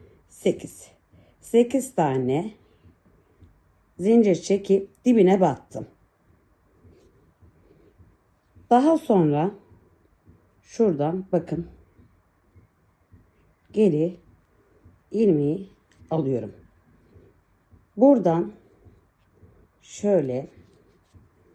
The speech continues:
bir tane zincir çektim.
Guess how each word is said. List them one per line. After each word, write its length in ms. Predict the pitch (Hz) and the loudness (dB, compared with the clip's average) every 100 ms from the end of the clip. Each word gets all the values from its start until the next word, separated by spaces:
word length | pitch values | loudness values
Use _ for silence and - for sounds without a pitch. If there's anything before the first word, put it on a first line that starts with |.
| _ _ _ _ _ _ _ _ _ | _ _ _ _ _ _ _ _ _
bir 460 | 175 190 196 202 - _ _ _ _ _ _ _ _ | -2 0 0 -4 -18 _ _ _ _ _ _ _ _
tane 320 | 170 143 131 | -6 -4 -4
zincir 500 | 131 170 160 127 113 | -2 0 0 -2 -10
çektim. 580 | - 185 180 180 185 | -4 -4 -2 -2 -2